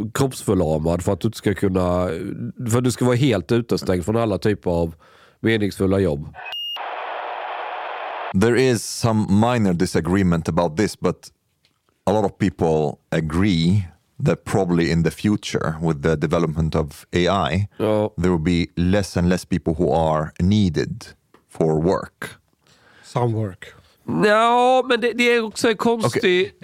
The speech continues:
Speaker 2: Yeah,
Speaker 1: det
Speaker 2: but, but let's say, let's say that in this scenario, okay? Let's say, w-, we don't need to discuss if it will happen or not, but let's say in a hypothetical scenario where this actually happens and a large part of the population is actually not needed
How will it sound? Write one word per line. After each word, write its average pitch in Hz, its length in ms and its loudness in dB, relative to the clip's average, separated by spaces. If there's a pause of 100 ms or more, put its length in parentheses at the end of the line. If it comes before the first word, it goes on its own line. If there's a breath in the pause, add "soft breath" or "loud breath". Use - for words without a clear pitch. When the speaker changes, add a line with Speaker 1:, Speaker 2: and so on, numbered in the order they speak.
Speaker 2:
Yeah, 165 60 6
Speaker 1:
det 147 60 2
Speaker 2:
but, 151 120 4
but 151 100 2
let's 185 160 2
say, 160 140 2
let's 170 200 2
say 156 120 2
that 113 180 2
in 120 200 2
this 147 160 4
scenario, 90 400 2
okay? 120 360 0
Let's 107 220 -2
say, 92 220 2
w-, 107 260 -2
we 120 60 4
don't 127 140 2
need 123 140 0
to 110 60 0
discuss 95 380 -2
if 92 60 -2
it 92 160 -2
will 95 120 2
happen 101 300 0
or 85 100 2
not, 85 220 0
but - 180 -2
let's 110 160 0
say 98 120 2
in 92 100 2
a 90 40 0
hypothetical 104 680 -2
scenario 90 580 0 (340 loud breath)
where 95 200 2
this 101 180 0
actually 101 340 0
happens 110 460 -2 (320 loud breath)
and 101 180 2
a 98 40 4
large 104 460 2
part 98 280 0
of 82 140 0
the 85 60 0
population 101 600 0
is 170 100 -2
actually 101 340 0
not 110 180 0
needed 98 500 2